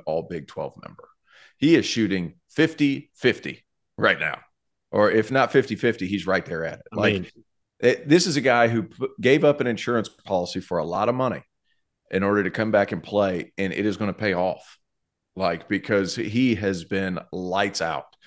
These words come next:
Speaker 1: shooting the basketball, being a go-to guy. Marquise Noel, like, he's another really good player. Naquan Tomlin's been as good as what a lot of people thought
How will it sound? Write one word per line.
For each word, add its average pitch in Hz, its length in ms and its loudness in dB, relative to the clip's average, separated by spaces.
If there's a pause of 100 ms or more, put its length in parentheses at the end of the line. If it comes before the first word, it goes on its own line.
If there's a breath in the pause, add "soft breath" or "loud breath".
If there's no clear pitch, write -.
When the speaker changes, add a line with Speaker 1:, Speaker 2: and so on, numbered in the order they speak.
(220 soft breath)
Speaker 1:
shooting 127 260 0
the 117 60 -2
basketball, 113 600 4
being 113 240 -2
a 117 60 -6
go-to 113 360 -2
guy. 110 320 0
Marquise 113 560 -4
Noel, 120 580 6
like, 95 240 -2
he's 110 220 -6
another 110 260 2
really 110 260 2
good 110 200 0
player. 113 300 0
Naquan 120 420 0
Tomlin's 120 420 -4
been 117 140 0
as 98 120 -4
good 117 200 2
as 104 140 -2
what 110 160 -2
a 104 40 0
lot 107 200 2
of 127 80 -2
people 143 220 2
thought 113 420 2